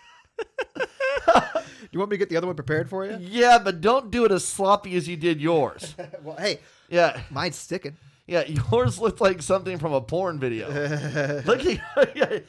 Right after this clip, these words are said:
Speaker 2: yeah, yours is well affixed to your mustache.
Speaker 1: <laughs> Yeah, yeah, mine's, mine's not going anywhere.
Speaker 2: Dude, yours is in there.
Speaker 1: All right, here you go.
Speaker 2: Okay. I don't wanna miss the hole.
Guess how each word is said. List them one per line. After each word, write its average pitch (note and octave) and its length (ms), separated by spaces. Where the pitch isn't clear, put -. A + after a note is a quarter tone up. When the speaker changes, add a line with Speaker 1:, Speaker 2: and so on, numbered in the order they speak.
Speaker 2:
yeah, G3 80
yours A#3+ 340
is F#3 160
well G3 300
affixed G#3+ 440
to G#3+ 60
your F3+ 140
mustache. D#3+ 880
Speaker 1:
<laughs> - 60
Yeah, G#4+ 440
yeah, F4 220
mine's, - 260
mine's G3 220
not D3+ 140
going C#3+ 180
anywhere. B2+ 520
Speaker 2:
Dude, E3+ 160
yours A#3 240
is A#2+ 180
in E3 220
there. G#2+ 280
Speaker 1:
All C3 100
right, C#3 260
here C3 120
you C#3 60
go. E3 80
Speaker 2:
Okay. B2+ 220
I C#3+ 140
don't G3+ 240
wanna A#3+ 160
miss F3 340
the D#3+ 120
hole. D#3 400